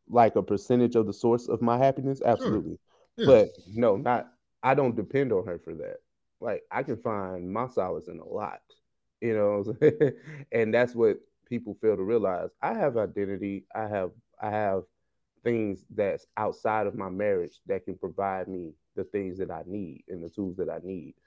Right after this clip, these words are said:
Speaker 1: because you have to have that. Everything, you can't, one person can't provide you one thing. Like, and I'm sorry to say that. And I'm not saying, like, you know, I, I seek things outside of my marriage. That's not what I'm saying. Like, there are things and people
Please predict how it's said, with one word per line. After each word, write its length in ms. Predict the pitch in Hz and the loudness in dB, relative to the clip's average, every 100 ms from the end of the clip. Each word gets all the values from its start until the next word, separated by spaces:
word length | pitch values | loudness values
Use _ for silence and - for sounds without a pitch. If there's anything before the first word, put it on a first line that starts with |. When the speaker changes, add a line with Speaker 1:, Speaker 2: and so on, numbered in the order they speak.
| _ _ - | _ _ -8
Speaker 1:
because 360 | 101 110 95 101 | 2 4 4 0
you 100 | 92 | -2
have 240 | 107 127 | 0 0
to 80 | 90 | 0
have 280 | 101 120 151 | 2 0 0
that. 180 | 90 - _ _ _ _ _ _ - | -4 -6 _ _ _ _ _ _ 4
Everything, 600 | 165 165 156 135 - - _ _ _ _ | 4 6 2 2 0 -6 _ _ _ _
you 180 | 165 226 | -2 2
can't, 300 | 240 196 - | 4 2 4
one 240 | 139 196 | 4 4
person 320 | 190 180 180 147 | 4 4 4 -6
can't 180 | 156 | -6
provide 420 | - 131 92 190 117 | -6 -4 -2 0 0
you 120 | 90 | -2
one 200 | 90 95 | -4 -6
thing. 300 | 92 95 110 | -8 -8 0
Like, 200 | 117 110 | 2 4
and 140 | 127 | 2
I'm 140 | 139 135 | -2 -4
sorry 240 | 139 135 | -2 0
to 60 | 127 | -2
say 200 | - - | -2 -2
that. 240 | 87 - - | -2 -2 0
And 120 | 113 | 2
I'm 100 | 147 | 4
not 180 | 139 113 | 4 4
saying, 340 | 123 104 95 | 4 4 4
like, 280 | 95 92 90 - _ _ _ _ _ | 2 0 -2 -6 _ _ _ _ _
you 100 | - | -2
know, 160 | 110 98 | 2 4
I, 140 | 98 95 - 104 95 | 4 0 -2 -2 -2
I 40 | 87 | -2
seek 540 | - - - 143 113 - | -12 -20 -8 -4 -4 -4
things 300 | 117 107 95 | -2 -2 -2
outside 460 | 98 92 - 104 87 | -4 -4 0 0 0
of 80 | 95 | -6
my 120 | 85 | -10
marriage. 340 | 87 101 85 | -2 0 0
That's 140 | 92 95 | -2 -4
not 140 | 85 | -6
what 60 | 87 | -8
I'm 60 | - | -6
saying. 380 | 107 98 76 - _ _ | -4 -4 -6 -12 _ _
Like, 220 | 113 104 - | 0 0 2
there 220 | 110 117 | 6 10
are 100 | 101 95 - | 8 6 2
things 420 | 127 113 92 - | 4 4 0 -6
and 140 | 82 | -12
people 420 | - 135 - 90 | -4 -4 -2 -6